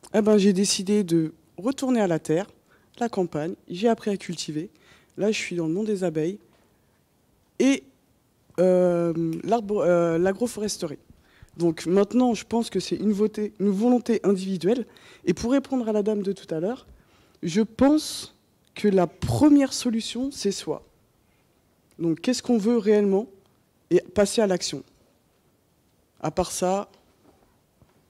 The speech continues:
on peut encore en discuter pendant longtemps. Et vu que j'ai le micro, je vais poser une question,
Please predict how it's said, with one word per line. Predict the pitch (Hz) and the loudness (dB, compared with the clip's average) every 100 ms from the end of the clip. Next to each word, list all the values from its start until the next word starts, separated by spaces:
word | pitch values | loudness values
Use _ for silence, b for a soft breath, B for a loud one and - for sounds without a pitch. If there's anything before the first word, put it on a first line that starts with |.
| _ _ _ _ 160 | _ _ _ _ -12
on | |
peut | 160 - | -12 -8
encore | 202 175 202 | -8 -6 -6
en | 185 | -4
discuter | 170 175 185 175 | -6 -8 -10 -10
pendant | 180 165 160 | -8 -6 -6
longtemps. | 151 - - b b b b b _ | -8 -12 -18 b b b b b _
Et | - | -6
vu | 185 226 | -4 -4
que | 254 | -4
j'ai | 247 | 0
le | 240 | 0
micro, | 233 - 226 220 | 0 -4 -8 -6
je | 190 170 | -8 -10
vais | |
poser | 175 214 208 | -6 -4 -2
une | 208 | -4
question, | 202 190 - 226 | -4 -6 -6 -10